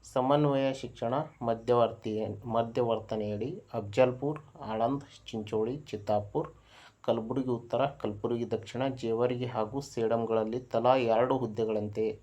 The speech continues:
ಒಟ್ಟು ಖಾಲಿ ಇರುವ ಹದಿನಾರು ಪ್ರೌಢಶಾಲಾ ಬಿ ಇ, ಬಿ ಐ ಇ ಆರ್ ಟಿ ಹುದ್ದೆಗಳನ್ನ ನೇರ ಗುತ್ತಿಗೆಯಡಿ ನೇಮಕಾತಿ ಮಾಡಿಕೊಳ್ಳಲು ಅರ್ಜಿಗಳನ್ನ ಆಹ್ವಾನಿಸಲಾಗಿದೆ ಎಂದು ಕಲಬುರಗಿಯ ಸಮಗ್ರ ಶಿಕ್ಷಣ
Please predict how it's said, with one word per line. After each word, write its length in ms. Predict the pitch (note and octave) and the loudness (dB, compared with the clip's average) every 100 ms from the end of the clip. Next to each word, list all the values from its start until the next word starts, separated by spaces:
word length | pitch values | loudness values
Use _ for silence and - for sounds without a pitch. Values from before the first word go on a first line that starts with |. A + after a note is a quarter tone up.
| _ - - _ - | _ -20 -20 _ -6
ಒಟ್ಟು 340 | A#2 - D3+ | -6 -4 -6
ಖಾಲಿ 360 | - A2+ A2 A2+ | 2 4 4 0
ಇರುವ 220 | A2+ C3 | 0 0
ಹದಿನಾರು 880 | C#3 G#2 G2+ A#2+ B2 A#2 C#3+ D3+ - _ _ _ _ _ _ _ - | 0 -4 0 4 6 6 4 -2 -12 _ _ _ _ _ _ _ 0
ಪ್ರೌಢಶಾಲಾ 720 | C3 C#3 D3 D3 A#2 A#2 C3+ | 4 6 4 4 2 4 2
ಬಿ 440 | B2+ G#2+ B2 C3 - | -2 -4 -4 -4 -8
ಇ, 260 | B2 B2 A#2+ - | -8 -6 -8 -12
ಬಿ 300 | A#2 C3+ C#3 - A#2+ | -4 -2 0 2 2
ಐ 80 | C3 | 2
ಇ 280 | - A#2+ | -4 -6
ಆರ್ 340 | - A#2 A2 - | 0 2 2 0
ಟಿ 120 | B2+ | -6
ಹುದ್ದೆಗಳನ್ನ 520 | A#2 G#2+ A2 A2 G#2+ C3 | -4 -2 0 0 0 -2
ನೇರ 360 | A#2 A#2+ C#3 | 0 2 2
ಗುತ್ತಿಗೆಯಡಿ 680 | C3+ A2+ - A2 G#2+ C3 D#3+ | 2 -2 -6 -4 -2 -2 -6
ನೇಮಕಾತಿ 640 | C#3+ A#2+ A#2+ A#2 A2 G#2+ C#3 | -4 0 0 0 -2 -2 -2
ಮಾಡಿಕೊಳ್ಳಲು 720 | A#2 A2 G#2 G#2+ G#2+ B2 - | -2 -2 -4 -4 -4 -6 -4
ಅರ್ಜಿಗಳನ್ನ 600 | B2 A#2 C3 A2+ G#2+ A#2+ | -4 -4 -2 -2 -2 -6
ಆಹ್ವಾನಿಸಲಾಗಿದೆ 1200 | E3 - G#2+ A2 G#2+ G#2 G2+ G#2+ G#2 G2+ G2+ A#2 B2 - - - _ - | -10 -10 -6 -4 -4 -6 -6 -2 -2 -2 -2 -2 -2 -8 -20 -20 _ -8
ಎಂದು 260 | A#2+ A#2+ C#3 | -4 -2 -2
ಕಲಬುರಗಿಯ 760 | - A#2+ B2 C3 A#2+ A2+ C3 D#3 | 0 2 2 0 0 0 0 0
ಸಮಗ್ರ 600 | - B2+ A#2 B2 C#3+ D3 - - _ _ _ _ _ - | 0 0 2 2 4 4 2 -14 _ _ _ _ _ -20
ಶಿಕ್ಷಣ 340 | - - B2 | -18 -4 0